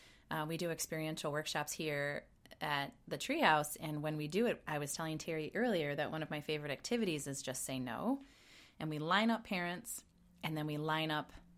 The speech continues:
quote-unquote kids. We make parents be kids, and the one job of the parents is just to say no and say it once and stay neutral. And the other adults have to come at you like a kid that's begging for the keys or a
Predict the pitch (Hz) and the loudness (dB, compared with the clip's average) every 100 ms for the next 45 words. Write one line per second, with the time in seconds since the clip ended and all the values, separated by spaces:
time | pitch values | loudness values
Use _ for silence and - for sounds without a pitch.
0 | - - 151 143 - 131 - - 127 139 | -10 -4 -2 -2 -2 -4 -4 -4 -2 -4
1 | - 151 147 - - 151 147 147 - 190 | -6 -4 -4 -6 -6 -4 -4 -6 -4 -2
2 | 220 - - - - - - - 185 180 | -2 -8 -12 -20 -20 -20 -20 -8 -2 0
3 | 165 165 - - - - - 175 151 156 | 0 -4 -6 -12 -20 -20 -6 -4 -2 2
4 | 180 220 220 226 214 208 202 233 233 220 | 6 6 6 4 4 0 -2 2 4 2
5 | 156 165 156 165 175 160 151 160 240 233 | 0 -2 -2 -2 -2 -2 0 2 4 4
6 | 214 190 151 151 185 214 208 190 175 160 | 2 0 0 2 2 2 0 -2 -2 -2
7 | 113 - 220 - - - _ _ _ 165 | -4 -4 -6 -6 -16 -20 _ _ _ -4
8 | 160 156 202 226 180 165 156 156 165 - | -4 2 4 6 6 6 4 2 -2 -4
9 | 160 175 165 170 - 139 139 131 - 151 | -4 0 2 2 0 -2 -2 -4 -4 -4
10 | 127 - 135 135 131 - - - 175 147 | -4 -4 -4 -4 -4 -6 -12 -4 -4 -2
11 | 139 - 110 | -4 -6 -6